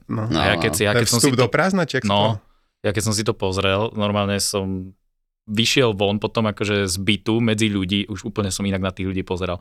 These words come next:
Speaker 3: Som, normálne som mal také pocity, že kokos, aké toto celé má zmysel? Proste, e, úplne som sa dostal do nejakej depresie, lebo to je o takom typkovi, ktorý je, že on, on prvých pätnásť minút vlastne sa udeje celý ten príbeh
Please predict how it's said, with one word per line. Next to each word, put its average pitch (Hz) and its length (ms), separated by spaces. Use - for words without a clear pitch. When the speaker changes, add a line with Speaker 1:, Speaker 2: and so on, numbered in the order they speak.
Speaker 3:
Som, 107 200
normálne 117 300
som 113 120
mal 110 100
také 110 160
pocity, 110 360
že 104 100
kokos, 104 280
aké 101 200
toto - 220
celé 107 240
má 95 120
zmysel? 92 600
Proste, 98 380
e, 110 160
úplne 135 340
som 123 140
sa 120 100
dostal 120 300
do 107 120
nejakej 117 320
depresie, 98 380
lebo 104 160
to - 120
je 110 60
o 113 80
takom 107 320
typkovi, 107 440
ktorý 101 320
je, 98 80
že 98 100
on, 110 220
on 110 220
prvých 156 320
pätnásť 127 280
minút 117 180
vlastne 104 220
sa - 140
udeje 113 380
celý 107 240
ten 101 160
príbeh 95 440